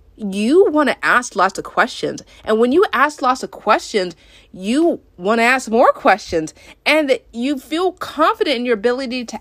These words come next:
ask questions and to be able to investigate. Most people who build new things are perpetually curious. So don't get stuck in thinking to yourself, like,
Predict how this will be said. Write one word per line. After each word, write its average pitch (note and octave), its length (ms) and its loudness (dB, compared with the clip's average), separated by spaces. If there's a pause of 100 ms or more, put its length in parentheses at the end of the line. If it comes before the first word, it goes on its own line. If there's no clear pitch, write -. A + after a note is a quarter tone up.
ask - 320 -6
questions A#3+ 560 -2
and G3+ 260 -6
to A3+ 100 -6
be A3+ 260 -6 (100)
able A3 260 0
to C#4+ 140 -6
investigate. - 880 -6 (1120)
Most C4+ 340 0
people D#4+ 400 0
who C#4+ 380 -2 (100)
build C4 380 2
new B3 260 -4
things A#3+ 720 -4 (880)
are A#3 220 4
perpetually B3 680 -2
curious. - 840 -6 (340)
So - 300 -8 (220)
don't G#4+ 260 -6
get F4+ 200 -2
stuck - 360 -2
in G#3 140 -2
thinking G3+ 340 -2
to A3 80 -8
yourself, F#3 440 -4
like, E3+ 200 -6